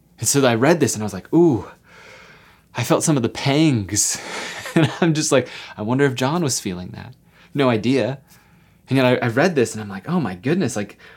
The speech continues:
this has been a season littered with division and strife in and outside the church." And so my mind, it just went there in chapter one. And then you get to chapter three, and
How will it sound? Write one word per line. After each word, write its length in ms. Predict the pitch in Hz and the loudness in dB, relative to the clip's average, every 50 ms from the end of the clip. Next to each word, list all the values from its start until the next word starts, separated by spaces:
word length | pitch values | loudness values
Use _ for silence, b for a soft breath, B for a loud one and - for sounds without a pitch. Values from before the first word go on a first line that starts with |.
| B B - | B B 2
this 160 | 160 220 214 | 2 4 4
has 160 | 220 170 135 | 2 0 0
been 120 | 127 143 | 0 0
a 60 | 127 120 | 0 0
season 560 | 123 - 165 196 208 170 147 120 113 113 120 | -2 -2 -4 -2 -2 -2 -2 -2 0 0 0
littered 340 | 151 196 233 233 185 135 123 | 0 2 2 2 2 2 0
with 140 | 139 - | -4 -4
division 540 | 120 127 113 107 131 170 202 208 185 180 147 | -2 -4 -4 0 2 2 2 2 0 0 0
and 120 | 127 123 120 | 0 -2 -2
strife 520 | - - - 170 185 190 180 160 - - | -4 -6 -2 -2 0 0 0 0 -2 -2
in 240 | - 160 196 214 185 | -2 -2 0 2 0
and 100 | 156 - | 0 0
outside 460 | - 180 185 147 147 - 151 135 123 | 0 0 0 0 -2 -2 -2 0 0
the 80 | 127 120 | -2 -2
church." 500 | - - - - 180 208 196 - - - | -2 -6 -2 0 0 2 0 0 -2 -4
And 140 | 131 123 | -6 -4
so 180 | - - 143 135 | 0 0 0 0
my 140 | 131 131 131 | 0 0 0
mind, 320 | 135 139 156 202 202 151 | 0 0 0 0 -2 -2
it 60 | - | -2
just 180 | 156 143 127 - | -4 -6 -6 -6
went 320 | 113 104 120 180 220 196 | -6 -4 -4 -4 -4 -2
there 160 | 170 151 139 127 | -2 -2 -2 -2
in 80 | 120 | -2
chapter 280 | - 165 143 139 - 135 | -4 -4 -6 -4 -4 -2
one. 220 | 131 160 202 226 | 0 0 2 2
And 80 | 175 139 | 2 2
then 80 | 135 | 0
you 80 | 127 131 | -2 -2
get 120 | 185 180 | -2 -4
to 60 | 160 131 | -4 -2
chapter 300 | - 165 143 127 - 110 | 0 0 -2 0 -2 -6
three, 600 | - - - 120 147 180 233 208 143 113 95 - _ _ _ _ _ _ _ _ _ _ - - - | -6 -6 -6 -4 -2 -2 0 0 0 -2 -2 -6 _ _ _ _ _ _ _ _ _ _ -16 -6 -4
and 160 | 151 143 - | -4 -4 -4